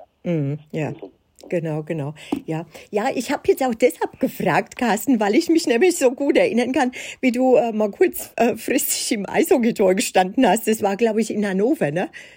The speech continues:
Speaker 1: Genau.
Speaker 2: Äh,
Speaker 1: Genau,
Speaker 2: und
Speaker 1: bei der Hannover Scorpions.
Speaker 2: bei der Hannover S-
Speaker 1: zweitausendneun.
Speaker 2: Ja, das ist schon eine Weile her, ist schon eine ganze Weile her.
Speaker 1: Genau. Da weiß ich noch, da bin, ähm, bin ich angesprochen worden. Das war bei der Weltmeisterschaft zweitausendneun.
Speaker 2: Mhm.
Speaker 1: R T L, ich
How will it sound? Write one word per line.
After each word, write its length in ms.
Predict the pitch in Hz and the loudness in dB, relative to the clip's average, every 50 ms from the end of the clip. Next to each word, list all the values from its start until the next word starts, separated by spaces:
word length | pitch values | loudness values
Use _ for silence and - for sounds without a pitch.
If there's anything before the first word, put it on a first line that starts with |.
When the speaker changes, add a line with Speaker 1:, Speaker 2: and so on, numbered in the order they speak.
| _ _ | _ _
Speaker 1:
Genau. 300 | - 110 107 95 90 85 - _ | -10 -8 -6 -6 -6 -6 -8 _
Speaker 2:
Äh, 140 | - 330 - | 0 0 0
Speaker 1:
Genau, 180 | - - 107 156 | 0 2 2 2
Speaker 2:
und 160 | 180 220 226 | 2 2 0
Speaker 1:
bei 60 | - | -2
der 80 | 98 101 | -4 -4
Hannover 380 | 104 107 110 113 107 - 113 - - | -4 -4 -6 -6 -6 -8 -10 -10 -8
Scorpions. 480 | - 110 107 110 - - - - - | -6 -4 -4 -4 -4 -6 -8 -4 0
Speaker 2:
bei 100 | - 240 | 0 0
der 160 | 208 196 214 | 0 0 -4
Hannover 320 | 208 220 180 190 196 196 - 185 | -4 -4 -4 -4 -2 -2 -2 -2
S- 100 | 180 - | -4 -4
Speaker 1:
zweitausendneun. 540 | 131 113 107 101 101 98 104 113 131 147 - _ _ _ _ _ _ _ _ _ _ _ _ - | -10 -16 -16 -14 -12 -12 -12 -12 -14 -16 -20 _ _ _ _ _ _ _ _ _ _ _ _ -2
Speaker 2:
Ja, 320 | 226 220 - - 240 330 | -2 -2 0 0 -2 -2
das 160 | - 302 233 - | -2 -4 -4 -6
ist 140 | - - | -6 -6
schon 100 | - 294 | -4 -2
eine 100 | 294 277 | -2 -2
Weile 220 | 214 233 240 247 247 | 0 0 0 0 0
her, 280 | 233 208 208 226 247 | 0 2 2 2 0
ist 100 | 233 196 | 0 -2
schon 100 | - 220 208 | -4 -4 -4
eine 100 | 202 190 | -4 -2
ganze 300 | - 240 359 359 269 175 | -2 -2 -2 -2 -2 -2
Weile 240 | 165 160 165 160 156 | -2 0 0 0 0
her. 340 | 165 175 151 151 165 208 294 - - - - _ | 0 2 2 0 0 0 -2 -6 -12 -20 -20 _
Speaker 1:
Genau. 200 | - 113 113 98 - _ _ _ _ _ _ _ _ _ - | -10 -8 -8 -8 -10 _ _ _ _ _ _ _ _ _ -10
Da 120 | 110 107 95 | -8 -6 -4
weiß 180 | 104 113 117 127 | -4 -6 -6 -8
ich 120 | 127 123 | -10 -8
noch, 180 | 123 123 123 - | -6 -6 -6 -6
da 140 | - 123 113 | -4 -6 -6
bin, 340 | 110 104 - 120 117 120 120 | -6 -6 -10 -10 -10 -10 -8
ähm, 420 | 117 113 113 117 113 113 110 107 | -8 -6 -4 -4 -4 -6 -6 -8
bin 120 | 95 123 123 | -8 -8 -8
ich 120 | 107 127 - | -8 -8 -8
angesprochen 680 | 117 131 131 135 - - - 135 131 127 - 131 117 104 | -8 -6 -6 -8 -8 -6 -6 -4 -4 -4 -8 -12 -8 -4
worden. 340 | 110 110 117 120 - 131 120 | -4 -2 -2 -4 -6 -8 -10
Das 140 | 117 - - | -10 -8 -6
war 140 | 120 110 | -6 -4
bei 120 | 107 117 113 | -4 -4 -4
der 120 | 113 110 | -4 -4
Weltmeisterschaft 640 | 101 117 123 120 123 123 120 - 127 - 131 127 - _ - 117 113 110 113 110 104 - 117 107 | -6 -6 -8 -6 -6 -6 -6 -6 -8 -6 -6 -8 -8 _ -6 -6 -6 -4 -4 -6 -6 -8 -12 -16
zweitausendneun. 680 | 107 101 107 110 120 123 123 117 110 113 127 - 294 - _ _ | -16 -10 -6 -4 -4 -2 -4 -4 -6 -8 -10 -14 -18 -20 _ _
Speaker 2:
Mhm. 480 | - 233 233 214 202 196 220 226 294 381 - | 0 0 0 0 0 -2 -2 -2 -2 -4 -6
Speaker 1:
R 120 | - - | -10 -10
T 100 | - - | -8 -10
L, 160 | - - 131 139 | -10 -8 -8 -8
ich 80 | 127 | -8